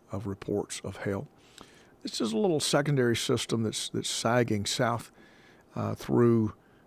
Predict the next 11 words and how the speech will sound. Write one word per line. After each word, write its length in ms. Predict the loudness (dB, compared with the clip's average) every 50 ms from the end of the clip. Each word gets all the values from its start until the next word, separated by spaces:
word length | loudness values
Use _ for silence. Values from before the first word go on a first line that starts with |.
| _ _ -4
uh, 160 | -4 -2 -2
Tennessee, 720 | 0 0 0 2 0 0 0 2 4 6 6 6 4 0 -4 _ _ _ _ _ -20 -20 _ _ -8
and, 500 | -6 -4 -4 -4 -4 -6 -6 -6 -4 -4
uh, 300 | -4 -4 -4 -4 -6 -6
there 260 | -4 -2 0 2 2 2
are, 400 | 2 2 2 2 2 2 0 -2 -6 _ _ _ _ _ _ _ _ _ _ _ _ -10
uh, 440 | -8 -6 -6 -6 -6 -8 -8 -10 -12 -14 _ _ _ _ _ _ _ _ _ _ _ _ _ _ _ _ _ 0
believe 200 | 2 4 4 4
it 80 | 2 2
or 40 |
not, 360 | 2 2 2 2 0 -2 -6